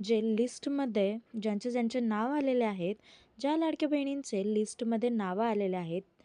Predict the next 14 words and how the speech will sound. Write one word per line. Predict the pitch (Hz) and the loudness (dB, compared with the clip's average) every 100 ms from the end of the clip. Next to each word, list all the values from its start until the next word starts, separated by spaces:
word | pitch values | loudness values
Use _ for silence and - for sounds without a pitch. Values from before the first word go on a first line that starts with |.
| _ _ _ _ | _ _ _ _
त्यांनाच | 233 226 254 269 - | 0 0 0 -4 -4
फक्त | 220 - 240 | -8 -4 -4
आता | 202 - 175 180 | -4 -4 -8 -2
दरमहा | 202 208 214 190 185 | 0 2 0 -2 -4
पंधराशे | 202 233 196 196 196 208 | -2 -2 0 0 0 -2
रुपये | 190 190 | 0 -2
मिळणार. | 185 165 165 151 - - - _ 240 | -2 -4 -8 -10 -14 -20 -20 _ -4
म्हणजेच | 277 226 190 214 - - _ _ _ _ - | -2 0 0 -2 -8 -20 _ _ _ _ -6
अशी | 226 - 214 226 - - | -4 0 0 0 -4 -2
पात्र | 233 240 - 294 | 0 0 0 2
व | 277 | 4
अपात्र | 269 233 240 226 254 | 2 2 0 0 0
लिस्ट | 240 220 226 - - | 2 2 2 -2 -6
सरकारने | - 214 220 214 196 185 190 | 0 0 0 -2 -2 -4 -4